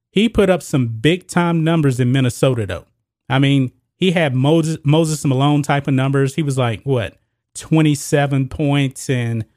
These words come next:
thirteen, fourteen rebounds. I mean, he was putting up some insane numbers in Minnesota, but he wasn't winning any games. Shannon Sharpe says, "Couldn't make the playoffs before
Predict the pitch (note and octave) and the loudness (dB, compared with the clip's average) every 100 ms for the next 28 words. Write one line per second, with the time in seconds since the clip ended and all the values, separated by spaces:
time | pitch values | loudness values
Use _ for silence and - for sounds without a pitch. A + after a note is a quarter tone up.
0 | _ _ _ - - C#3+ - D#3 C3+ - | _ _ _ -4 0 0 0 0 2 0
1 | D3 - C#3+ B2+ C#3+ C3+ C3+ C#3 C3 C3 | -2 2 0 2 0 0 0 0 0 0
2 | B2+ A#2+ _ _ _ _ _ _ _ _ | -2 -4 _ _ _ _ _ _ _ _
3 | - F#3 E3+ - E3 D3 - C#3 B2 - | 0 2 2 0 0 0 0 0 0 -2
4 | D3+ D3 C#3+ C3+ C#3 A2+ A#2 - _ _ | 0 0 2 0 0 -2 -4 -8 _ _
5 | _ - C3 C3 B2+ B2 D#3+ D#3 A#2+ C3+ | _ -2 0 2 0 0 2 2 0 -6
6 | _ _ _ _ - F#3+ F#3+ G3 F#3+ G3+ | _ _ _ _ 0 2 2 0 0 0
7 | G3+ G3 F#3+ G3+ - - _ _ _ _ | 0 -2 -2 -2 -4 -10 _ _ _ _
8 | _ - - F#3+ E3+ F#3 E3+ - D#3 C#3+ | _ -6 0 2 2 0 0 2 0 2
9 | G#3 F3 D#3+ E3 C3+ F3+ E3 D3 - C#3 | -2 0 -2 -4 -2 0 2 0 -2 -6
10 | - E3+ F3 E3+ | 0 2 4 0